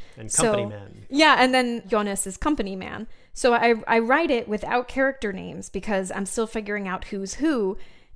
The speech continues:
Speaker 2: And then when I got to the end and I'm like, I'm reading the script over in my head, who do they sound like to me? And two of them I pretty much knew, and then the other ones were all based off of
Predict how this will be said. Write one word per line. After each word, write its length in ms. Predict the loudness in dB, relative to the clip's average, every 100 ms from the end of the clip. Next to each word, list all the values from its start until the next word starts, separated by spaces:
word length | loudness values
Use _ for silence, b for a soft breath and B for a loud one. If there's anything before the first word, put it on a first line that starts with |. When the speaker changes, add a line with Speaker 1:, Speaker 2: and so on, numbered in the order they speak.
| -20 _ -4
Speaker 2:
And 460 | -4 -4 -6 -6 -8 -12 _ _ _ _ _ _ _
then 220 | -4 -2
when 120 | 0 -2
I 40 |
got 160 | -2 -4
to 80 | -4
the 120 | -2
end 140 | -2 -2
and 80 |
I'm 60 | -4
like, 160 | -6 -6
I'm 160 | -6
reading 440 | -6 -4 -2 -2 -4
the 80 | -8
script 340 | -8 -10 -6
over 200 | -6 -6
in 80 | -8
my 120 | -8
head, 280 | -4 -4 -4 -6
who 100 | -4
do 120 | -4
they 140 | -4 -6
sound 340 | -6 -6 -6
like 220 | -8 -10 -12
to 120 | -10
me? 320 | -8 -10 -12 b b b b -12
And 320 | -10 -10 -12 _ _ _
two 200 | -4 -2
of 140 | -2 -4
them 220 | -4 -6
I 60 |
pretty 220 | -6 -6 -6
much 240 | -8 -8
knew, 280 | -8 -8 -10
and 80 | -10
then 100 | -8
the 120 | -6
other 120 | -6 -6
ones 200 | -8 -6
were 60 |
all 120 | -4 -4
based 240 | -6 -8
off 160 | -10 -10
of 240 | -14